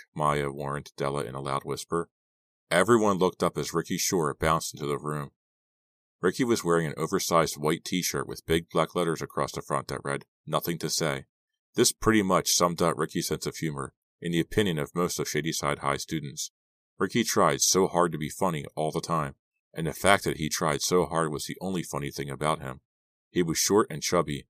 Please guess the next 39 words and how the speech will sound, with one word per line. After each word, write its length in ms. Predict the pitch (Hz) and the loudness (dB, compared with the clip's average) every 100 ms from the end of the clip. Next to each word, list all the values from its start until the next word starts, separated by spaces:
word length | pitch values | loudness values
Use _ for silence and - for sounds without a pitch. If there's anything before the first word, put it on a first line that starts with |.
| _ _ - | _ _ -4
His 180 | 85 | -2
clothes 400 | - 127 101 78 - | 0 6 6 6 0
always 420 | - 101 95 78 | 4 4 6 2
seemed 220 | - 80 | 0 -2
to 80 | 76 | -4
be 160 | 69 76 | -4 -4
a 60 | |
size 300 | - 78 80 | -2 0 0
or 80 | 78 | 0
two 280 | 71 - 73 | -6 -6 -6
too 180 | - 87 | -6 -2
big 220 | 80 85 | 0 0
for 160 | 73 69 | -2 -6
him, 180 | 69 - _ _ - | -8 -12 _ _ -12
and 120 | - | -6
his 120 | 80 | -6
black 360 | - 85 87 - | -2 4 4 2
hair, 280 | 92 73 - | 0 0 -2
which 180 | 85 - | -6 -4
was 140 | 80 | -4
never 280 | 82 85 - | -2 -2 -2
combed, 420 | - 85 73 67 _ _ _ - | -2 -4 -4 -8 _ _ _ -8
fell 260 | - 98 | 4 4
down 260 | 95 92 80 | 6 4 2
in 120 | 71 | -2
tangles 420 | - 87 80 71 | -2 -2 -2 -6
over 220 | - 76 | -4 -4
his 160 | 76 80 | -2 -4
forehead. 500 | - 78 69 67 65 _ _ _ _ | 0 0 0 -6 -10 _ _ _ _
He 80 | 85 | -2
was 120 | 76 | 0
always 360 | - 101 117 | 4 6 4
pushing 340 | - - - 90 | 2 -2 -2 -2
it 140 | 82 | -2
back 200 | - 87 | 0 0
with 120 | 76 | 0
a 60 | 71 | -8
pudgy 340 | - 78 80 | -4 -4 -2
hand. 320 | 78 71 67 | -4 -6 -8